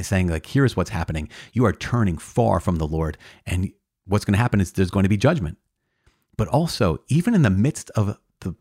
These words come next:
book of the prophet Micah, there is hope that God keeps saying, keeps saying, like, "No, just listen though, come back to me because I will do something remarkable." But he's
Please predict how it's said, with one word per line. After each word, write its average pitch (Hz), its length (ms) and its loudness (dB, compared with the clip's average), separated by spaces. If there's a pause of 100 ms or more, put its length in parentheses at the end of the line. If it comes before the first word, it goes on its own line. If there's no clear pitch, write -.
book - 160 -2
of 113 60 4
the 110 40 2
prophet 101 280 -2
Micah, 82 420 -4 (260)
there 135 140 4
is 120 140 2
hope - 320 0
that 85 160 -4
God - 300 -2
keeps - 220 -2
saying, 104 440 -2 (180)
keeps 104 160 -2
saying, 120 220 -2
like, 101 160 -2
"No, 117 160 2
just 98 200 -4
listen 104 380 0
though, 78 220 -2
come 123 260 -2
back 117 380 -4
to 104 80 2
me 82 260 0 (240)
because 92 320 0
I 139 160 0
will 110 240 4
do 107 200 2
something 92 360 -2 (100)
remarkable." 95 680 0 (120)
But 98 100 2
he's 95 180 0